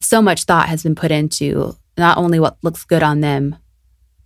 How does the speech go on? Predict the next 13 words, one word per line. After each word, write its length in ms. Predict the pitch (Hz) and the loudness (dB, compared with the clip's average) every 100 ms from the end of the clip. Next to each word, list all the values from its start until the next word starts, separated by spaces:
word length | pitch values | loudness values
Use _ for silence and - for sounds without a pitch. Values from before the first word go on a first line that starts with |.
| - - | -12 0
based 300 | 156 156 - | 2 2 0
on 180 | 147 139 | 0 -2
the 60 | |
clues 320 | - 170 151 151 | -2 0 0 0
of 80 | |
their 120 | 143 143 | -2 0
body, 300 | 151 147 143 | 0 0 -2
but 160 | - | -2
also 320 | 156 151 - 147 | 0 -2 -2 -2
their 140 | 139 | -2
personality. 800 | - 147 - 135 131 - - - | -2 -4 0 2 2 0 -2 -4
It's 140 | - | -4
been 260 | - 147 147 | -2 0 -2